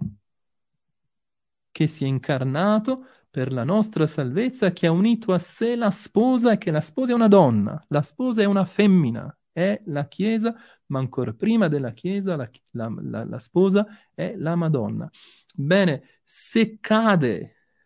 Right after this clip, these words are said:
questo rapporto complementare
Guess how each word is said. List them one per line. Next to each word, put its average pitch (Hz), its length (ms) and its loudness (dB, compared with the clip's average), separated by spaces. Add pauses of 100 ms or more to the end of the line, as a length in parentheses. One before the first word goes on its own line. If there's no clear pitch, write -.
(100)
questo 120 920 -4
rapporto 156 800 0 (1040)
complementare 180 1120 4